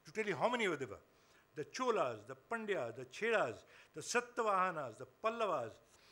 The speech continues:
the Kadambas, the Chalukyas, the Gangas, the Rashtrakutas,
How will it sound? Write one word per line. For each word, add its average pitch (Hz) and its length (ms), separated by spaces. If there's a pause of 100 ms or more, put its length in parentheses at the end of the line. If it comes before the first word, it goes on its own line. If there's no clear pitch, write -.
(340)
the 156 60
Kadambas, 175 680
the 135 80
Chalukyas, 156 680
the 123 80
Gangas, 180 680 (800)
the 127 80
Rashtrakutas, 196 800